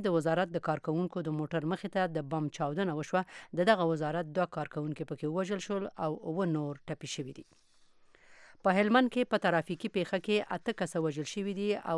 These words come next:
اته څلوېښت تنه نور ټپي شوي دي. د هلمند ولایت د ترانسپورت رئیس عبدالغفور توخی د امریکا غږ آشنا راډیو ته وویل، د ګرشک او واشیر د ولسوالیو ترمنځ سیمه کې نن سهار یو بس موټر د یوې بار وړونکې لارۍ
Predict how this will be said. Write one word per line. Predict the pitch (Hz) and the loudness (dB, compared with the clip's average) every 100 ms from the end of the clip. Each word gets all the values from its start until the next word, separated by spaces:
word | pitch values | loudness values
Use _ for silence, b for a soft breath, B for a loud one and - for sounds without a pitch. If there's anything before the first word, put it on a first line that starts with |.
| 156 | -2
اته | - 160 240 | -4 -2 -2
څلوېښت | - 165 151 156 - | 0 -2 -2 -4 -4
تنه | 147 147 | -4 -4
نور | 147 143 160 | -4 -6 -6
ټپي | - 147 | -6 -6
شوي | 156 135 196 | -8 -8 -12
دي. | - - B B B - | -20 -20 B B B 2
د | 196 202 | 6 8
هلمند | 202 226 214 214 | 6 6 6 4
ولایت | 202 202 190 196 | 6 6 4 0
د | - | 0
ترانسپورت | 175 160 - 202 208 165 | 0 0 -2 -2 -2 -2
رئیس | 165 190 - - 180 | -2 -4 -8 -4 -2
عبدالغفور | 156 156 156 147 147 - 180 151 - 247 | 0 0 -2 -2 -6 -4 -4 -4 -2 0
توخی | 233 233 233 | 0 -2 -2
د | 226 196 | -2 -2
امریکا | 170 160 156 147 | -4 -2 -4 -2
غږ | 160 - 156 | -6 -6 -8
آشنا | - 160 151 | -4 -4 -4
راډیو | 143 156 156 | -4 -6 -4
ته | 151 | -2
وویل، | 180 202 B B B B B - | 0 -2 B B B B B 0
د | 190 185 | 4 6
ګرشک | 226 254 - - b b - | 6 6 0 -10 b b 4
او | 170 | 6
واشیر | 165 165 - 254 196 | 4 2 0 2 2
د | 170 | 2
ولسوالیو | 156 - 160 160 156 - | 2 0 0 2 0 -2
ترمنځ | 160 151 147 - | -2 -2 -2 -2
سیمه | 214 208 | -2 -2
کې | - 202 180 | -2 0 0
نن | 151 - | 0 0
سهار | 156 190 190 B B 170 | 2 2 2 B B 0
یو | 165 156 143 | 2 2 4
بس | 220 - 170 | 4 4 -2
موټر | 160 202 185 | 2 0 2
د | 196 | 0
یوې | 190 185 151 | 2 0 0
بار | 156 147 | 0 0
وړونکې | 151 208 202 208 196 170 | 0 0 0 -2 -2 0
لارۍ | 156 208 | 2 2